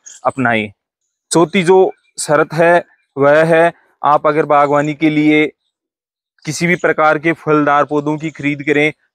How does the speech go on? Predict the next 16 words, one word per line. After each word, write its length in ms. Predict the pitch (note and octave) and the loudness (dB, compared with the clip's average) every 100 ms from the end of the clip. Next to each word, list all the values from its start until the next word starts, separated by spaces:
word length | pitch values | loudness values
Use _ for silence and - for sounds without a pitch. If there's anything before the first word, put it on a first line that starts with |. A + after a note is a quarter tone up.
| - | -2
तो 120 | D3 | 2
वो 340 | C#3+ D3+ D3+ - | 4 2 0 -2
राज्य 300 | C#3 C3+ D3 | -2 0 -2
सरकार 460 | D3 D3+ C#3+ D3 C#3+ | -2 -2 0 0 -2
की 300 | D3+ D3+ C#3+ _ _ - | -4 -6 -6 _ _ -6
एनएचबी 600 | C#3 C#3+ C#3+ C#3 C#3+ C#3+ | -2 -2 -2 -2 0 2
एग्रीगेटेड 1120 | C3+ C#3 C3 C#3 C3+ C#3+ D3 C#3+ C#3+ C#3 C3+ - _ _ C#3 | 2 0 0 -2 0 0 2 0 2 4 4 0 _ _ -4
नर्सरियों, 680 | C#3 C3+ D3 D3 D3 C#3+ - _ - | -2 -2 -4 0 2 0 -2 _ -2
राजहंस 460 | C3 C3 C#3+ C#3+ D3 | 0 2 -2 -4 -4
नर्सरियों, 500 | C#3 C3+ C#3 C#3+ C#3+ _ _ - | -4 -4 -6 -6 -6 _ _ -4
राज्य 260 | C#3 C3+ D3 | -2 0 0
एवं 240 | C#3+ D3 | 0 -2
केंद्र 280 | C#3+ D3 D3 | -2 -2 -2
सरकार 440 | C3+ C#3 C#3+ C#3 C#3 | -2 -2 0 0 0
के, 240 | D3 D3 - _ _ _ - | -2 -2 -4 _ _ _ -4
अ, 280 | C#3+ C#3 | -2 -2